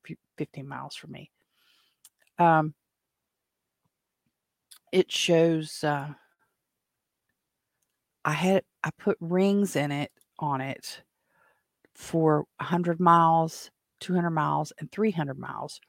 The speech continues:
radius of me, of Holstein House. And I did that so that, um,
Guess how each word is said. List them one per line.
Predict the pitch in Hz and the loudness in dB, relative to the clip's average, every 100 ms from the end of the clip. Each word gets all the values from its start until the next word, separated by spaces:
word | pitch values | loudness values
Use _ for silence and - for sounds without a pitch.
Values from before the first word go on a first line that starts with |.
| _ _ - | _ _ -2
radius | 170 180 170 139 139 139 - - - | 6 6 6 4 2 -2 -8 -10 0
of | 151 143 131 - _ _ _ _ _ _ _ _ _ _ _ - 170 _ _ _ _ 190 | 2 4 0 -6 _ _ _ _ _ _ _ _ _ _ _ -20 -20 _ _ _ _ 2
me, | 196 160 - - _ _ _ _ _ _ - | 4 2 -2 -18 _ _ _ _ _ _ -6
of | 147 | -4
Holstein | - 170 - 147 139 | -2 -4 -4 -12 -12
House. | - - - - _ _ _ _ _ _ _ _ _ _ _ _ _ _ - | -14 -16 -20 -20 _ _ _ _ _ _ _ _ _ _ _ _ _ _ -2
And | 180 175 170 160 _ _ _ _ _ _ _ _ _ _ _ _ _ - | 2 4 4 2 _ _ _ _ _ _ _ _ _ _ _ _ _ -2
I | 175 | -2
did | - 233 220 | 4 4 8
that | 190 165 165 - | 10 10 8 4
so | - 190 180 | -4 2 2
that, | 165 147 - - | 2 0 -2 0
um, | 151 143 151 | 2 2 -2